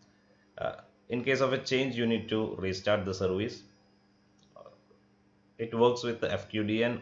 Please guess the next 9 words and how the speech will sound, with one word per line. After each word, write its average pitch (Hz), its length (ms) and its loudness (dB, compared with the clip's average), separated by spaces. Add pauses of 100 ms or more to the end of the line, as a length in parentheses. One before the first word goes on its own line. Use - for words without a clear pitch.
or 92 320 4
I 92 100 -2
P 78 160 -6
address 76 360 -8
also. 87 400 -8 (3250)
From 110 140 0
the 110 60 2
Update 107 420 2
Manager, 107 500 4